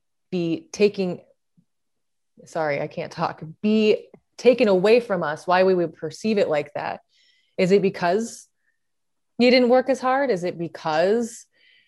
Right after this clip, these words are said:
maybe you don't feel like you are as qualified as, as you portray yourself to be?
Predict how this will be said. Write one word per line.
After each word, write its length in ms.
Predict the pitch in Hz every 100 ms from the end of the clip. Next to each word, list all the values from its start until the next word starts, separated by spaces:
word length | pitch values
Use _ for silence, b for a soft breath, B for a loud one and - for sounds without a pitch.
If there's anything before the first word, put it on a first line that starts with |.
| b _
maybe 400 | - 156 165 175
you 340 | 196 185 185 180
don't 340 | 175 170 190
feel 380 | - 185 185 196
like 300 | 185 175 170
you 240 | 165 175
are 140 | 180 175
as 120 | 160
qualified 680 | - 156 175 185 180 185 185
as, 260 | 175 160 -
as 360 | 170 165 156 160
you 400 | 165 165 165 160
portray 340 | 175 - - 170
yourself 400 | 214 247 233 233
to 80 | 240
be? 360 | 254 277 277